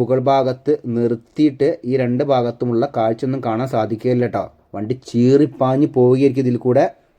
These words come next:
ഇതിനു മുൻപ് വളാഞ്ചേരി bypass-ിൻ്റെ വീഡിയോ എടുക്കുന്ന സമയത്ത് ഞാൻ പല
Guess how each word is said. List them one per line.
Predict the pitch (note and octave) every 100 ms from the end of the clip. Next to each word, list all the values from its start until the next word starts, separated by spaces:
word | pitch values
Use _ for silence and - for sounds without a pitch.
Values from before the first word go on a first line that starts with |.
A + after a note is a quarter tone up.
| _ _ F3
ഇതിനു | G3 G#3
മുൻപ് | F#3+ F#3 G3 E3+
വളാഞ്ചേരി | D#3+ D#3+ E3 D#3+ E3+ F3
bypass-ിൻ്റെ | E3+ E3 - E3+ E3 - D#3+ D#3+ E3 C3+
വീഡിയോ | C3+ C#3 C#3+
എടുക്കുന്ന | C#3+ A#2+ C3+ C3
സമയത്ത് | A#2+ A#2 A#2 A2 - _ - C3
ഞാൻ | C3 C#3 D3+ -
പല | B2+ C3+